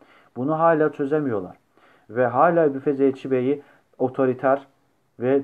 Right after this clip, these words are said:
totaliter bir düşüncede onu sevdirmeye çalışıyorlar. Bolşevik ve komünist düşünceye karşı mücadele eden bir şahsı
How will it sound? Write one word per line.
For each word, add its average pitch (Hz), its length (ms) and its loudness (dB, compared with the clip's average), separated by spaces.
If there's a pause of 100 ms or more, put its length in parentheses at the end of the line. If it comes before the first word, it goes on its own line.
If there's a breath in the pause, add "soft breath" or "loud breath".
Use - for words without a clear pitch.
totaliter 135 600 0
bir 139 80 -4
düşüncede 120 600 -2 (300 loud breath)
onu 123 200 -4
sevdirmeye 139 580 2
çalışıyorlar. 95 600 -8 (420 soft breath)
Bolşevik 139 580 0
ve 147 200 2
komünist 147 480 -2
düşünceye 131 480 -2
karşı 120 340 0
mücadele 120 440 0
eden 120 220 -2
bir 113 60 -8
şahsı 117 520 -2